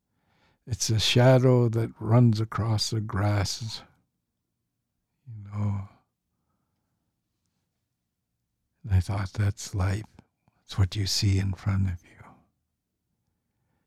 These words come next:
You don't think about it, you just absorb it." So we come from a beautiful people.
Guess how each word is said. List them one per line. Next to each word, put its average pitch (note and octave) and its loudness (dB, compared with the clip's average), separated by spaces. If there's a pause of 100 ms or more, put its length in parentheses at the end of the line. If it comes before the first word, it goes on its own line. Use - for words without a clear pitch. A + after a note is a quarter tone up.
You A2 -14
don't G#2+ 2
think A2 2
about G2+ 0
it, G2+ -4
you G#2+ 0
just G2 -4 (2250)
absorb G2+ 2
it." - -14 (4000)
So D3+ 2
we E3 4
come C3+ 0
from G2+ -4
a G2 -4
beautiful G#2 -4
people. A2 -4